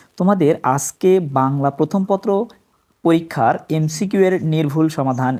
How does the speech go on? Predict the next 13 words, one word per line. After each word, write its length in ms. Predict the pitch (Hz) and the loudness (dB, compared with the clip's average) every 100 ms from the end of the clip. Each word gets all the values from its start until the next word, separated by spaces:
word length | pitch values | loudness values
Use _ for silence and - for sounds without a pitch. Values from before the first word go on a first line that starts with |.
| - | -4
এটি। 160 | 147 104 - _ _ _ _ _ _ - | -4 -6 -14 _ _ _ _ _ _ 0
প্রিয় 160 | 165 160 | 2 2
শিক্ষার্থী 400 | 160 - 151 143 127 | -2 -2 -2 -2 -2
বন্ধুরা, 320 | 123 127 131 240 - - 160 | -4 -2 -2 -2 -6 -4 -2
এখানে 240 | - 190 190 | 2 2 4
আমি 100 | 185 151 | 4 4
লাল 160 | 147 156 | 2 2
কালারে 280 | 135 139 143 131 | 0 0 0 0
দাগিয়ে 260 | 120 139 131 | 0 -2 -2
দিয়েছি। 360 | 147 156 - 180 180 - _ | -2 -4 -4 -4 -4 -8 _
তোমাদের 360 | 180 180 180 196 214 - - | -2 0 2 2 0 -10 -4
সবার 240 | 147 143 143 | 0 0 0
জন্য 160 | 151 | -2